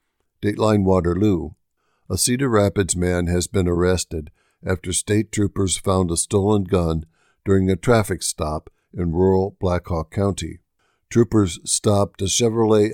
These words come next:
Equinox for going ninety-one miles per hour in a seventy mile per hour zone around mile marker sixty-three on Interstate Highway three eighty around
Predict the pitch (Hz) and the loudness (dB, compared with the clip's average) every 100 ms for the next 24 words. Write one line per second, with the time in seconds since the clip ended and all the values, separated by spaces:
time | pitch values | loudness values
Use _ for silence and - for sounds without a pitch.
0 | 104 101 90 80 80 80 - _ _ _ | -2 -2 -4 -2 -4 -6 -10 _ _ _
1 | - 104 92 104 101 92 101 117 117 104 | -8 -4 4 6 6 4 2 2 4 4
2 | 95 92 92 87 - 87 90 92 76 76 | 4 4 2 0 -2 0 0 0 -2 -6
3 | _ _ _ - 92 - 120 110 92 80 | _ _ _ -4 -2 0 -2 0 0 0
4 | 80 76 - 80 76 76 69 85 78 78 | 0 -2 -2 -2 0 -2 -4 -4 -2 -4
5 | 80 _ _ _ _ 87 92 95 82 85 | -8 _ _ _ _ -2 2 2 0 -2
6 | 95 98 98 95 95 87 92 92 - _ | 2 2 2 2 0 0 -2 -4 -6 _
7 | - 110 98 - 82 - 117 90 76 73 | -8 -6 -6 -8 -10 -4 -2 -2 -4 -12
8 | _ _ _ - 90 104 104 104 - 107 | _ _ _ -6 -4 -2 -2 -2 0 -2
9 | 98 98 95 90 87 87 - 104 98 98 | 0 2 2 0 -2 -4 -6 -4 -4 -2
10 | 101 95 80 78 _ _ _ _ - 101 | -2 -2 -4 -6 _ _ _ _ -2 2
11 | 104 101 | 4 2